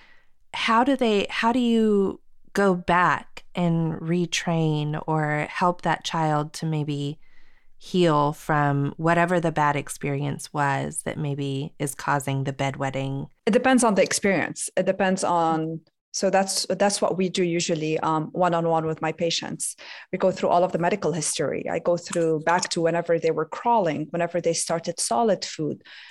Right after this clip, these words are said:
Speaker 2: were they ever constipated? Like, there's too many questions we ask parents to understand what is going on with the child. And, uh, we ask for x-rays.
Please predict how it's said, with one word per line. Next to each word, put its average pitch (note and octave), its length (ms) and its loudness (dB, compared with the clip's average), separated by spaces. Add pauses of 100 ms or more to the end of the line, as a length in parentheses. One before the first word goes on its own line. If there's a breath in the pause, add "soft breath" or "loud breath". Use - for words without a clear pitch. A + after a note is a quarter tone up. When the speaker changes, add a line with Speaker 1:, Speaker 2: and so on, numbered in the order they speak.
(280 loud breath)
Speaker 2:
were F3 160 -2
they E3+ 180 0
ever F#3 220 2
constipated? F3+ 960 -2
Like, F#3+ 140 -6
there's - 220 -2
too A#3+ 140 0
many G#3+ 200 0
questions - 680 -4
we E3+ 160 -6
ask G3 380 -4
parents E3 440 0
to - 140 -2
understand G3 720 -2 (160)
what G3 540 0
is F3+ 160 -2
going E3 340 0
on D#3 480 -2
with D3+ 120 -2
the E3+ 80 -6
child. - 320 -8 (680 soft breath)
And, F#3 440 2
uh, E3+ 220 2
we F3 120 2
ask F3+ 280 0
for F3+ 140 0
x-rays. D#3+ 840 0